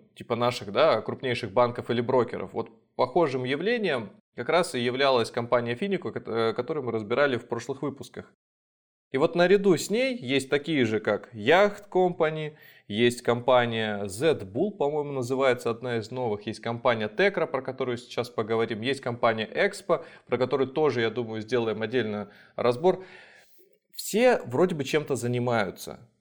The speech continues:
Вот. Но на этом фоне механизм один и тот же. Реферальные ссылки.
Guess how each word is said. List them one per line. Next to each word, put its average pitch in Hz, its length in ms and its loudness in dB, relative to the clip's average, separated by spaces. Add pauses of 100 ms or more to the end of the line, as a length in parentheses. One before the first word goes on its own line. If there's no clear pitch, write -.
(100)
Вот. - 280 -8
Но 151 220 2
на 175 120 4
этом 165 280 2
фоне 185 640 2
механизм 151 720 0
один 127 280 0
и 131 40 0
тот 120 280 0
же. 87 240 -10 (220)
Реферальные 131 680 2
ссылки. 202 720 2